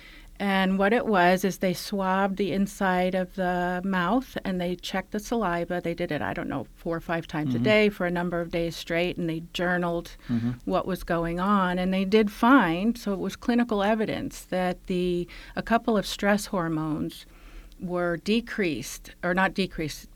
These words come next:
Speaker 1: positively impacted
Speaker 2: Mm-hmm.
Speaker 1: on the days that the participant attended adult
Speaker 2: Mm.
Speaker 1: day healthcare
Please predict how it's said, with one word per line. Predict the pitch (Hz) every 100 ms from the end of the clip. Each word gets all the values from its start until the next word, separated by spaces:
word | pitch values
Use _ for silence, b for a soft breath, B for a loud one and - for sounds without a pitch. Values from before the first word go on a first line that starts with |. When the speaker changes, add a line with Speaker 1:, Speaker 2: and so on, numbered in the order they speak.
| -
Speaker 1:
positively | - 226 226 208 180 170 160
impacted | 196 202 165 143 - - - 208
Speaker 2:
Mm-hmm. | 202
Speaker 1:
on | 185
the | 180
days | 175 190 185 185 180
that | - 180 175
the |
participant | 185 190 185 190 190 - 185 180
attended | 196 - 208 190 143 139 196
adult | - 160 147
Speaker 2:
Mm. | 117
Speaker 1:
day | 165 165
healthcare | 175 170 - - -